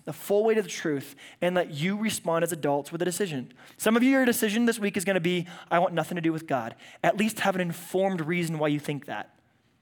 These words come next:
Some of you are gonna think, "I need to change everything about my life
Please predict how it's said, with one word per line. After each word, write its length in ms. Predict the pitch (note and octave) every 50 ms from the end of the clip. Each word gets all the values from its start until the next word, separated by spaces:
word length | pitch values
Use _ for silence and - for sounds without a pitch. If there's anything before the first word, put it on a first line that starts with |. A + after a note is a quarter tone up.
| _ _ _ _ _ _ _ _ _ _ _
Some 180 | - G#3 G#3+ G#3+
of 60 | G#3
you 120 | A3+ A3+
are 60 | A#3
gonna 120 | A3 A3+ G#3+
think, 380 | G#3+ - G#3+ G3+ G3 F#3+ - - - _
"I 100 | - E3
need 120 | F3 F#3+ F3+
to 60 | F3
change 280 | - - F3 E3+ D#3+
everything 260 | D#3 E3 D#3+ E3 E3 D#3+
about 160 | D#3 D#3+ D#3
my 80 | D#3+
life 400 | D3+ D3+ E3 D#3+ D3 C3+ - -